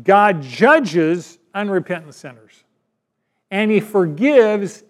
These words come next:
every sinner who confesses and repents of their sins. Paul is writing to the Corinthians, and he gives them both judgment and mercy, and it applies to us in this room today. "Do not be deceived,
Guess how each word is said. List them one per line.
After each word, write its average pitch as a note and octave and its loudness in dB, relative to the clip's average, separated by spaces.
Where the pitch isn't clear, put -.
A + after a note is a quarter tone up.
every C4 0
sinner D#3+ -8
who E3+ -4
confesses E3+ -6
and E3 -8
repents D#3 -10
of D3 -14
their C3+ -10
sins. B2+ -20
Paul G#3+ 2
is D3+ -4
writing F#3+ 0
to E3+ -6
the D3+ -8
Corinthians, E3 -6
and E3+ -10
he E3 -8
gives G#3 2
them E3+ -2
both A3 4
judgment F#3+ 0
and E3 -8
mercy, F3 -6
and F#3+ -6
it F3+ -2
applies F#3+ -2
to - -18
us G3 0
in E3 -10
this E3 -10
room E3 -10
today. C3+ -16
"Do F#3 2
not D4+ 2
be C#4 -2
deceived, F#3+ -4